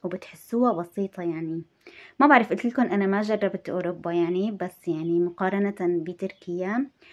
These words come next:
وخاصة هلأ أنا، يعني، فرقت علي إنه من المدينة للريف، يعني، بتركيا كنت عايشة باسطنبول بوسط المدينة،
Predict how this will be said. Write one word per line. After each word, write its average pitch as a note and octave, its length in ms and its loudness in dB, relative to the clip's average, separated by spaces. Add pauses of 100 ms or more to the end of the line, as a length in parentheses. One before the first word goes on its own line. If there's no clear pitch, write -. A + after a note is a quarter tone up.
(360)
وخاصة F3 580 0
هلأ G3+ 300 2
أنا، G3+ 200 0
يعني، F#3+ 200 2
فرقت G3 380 -6
علي F3+ 300 -2
إنه F3+ 160 0
من F#3 100 0
المدينة F#3 420 0
للريف، F3+ 580 -2
يعني، E3+ 200 -2
بتركيا E3+ 500 -6
كنت E3+ 260 -2
عايشة F3+ 280 -8
باسطنبول F3 720 -4
بوسط F3+ 400 -8
المدينة، F3 640 0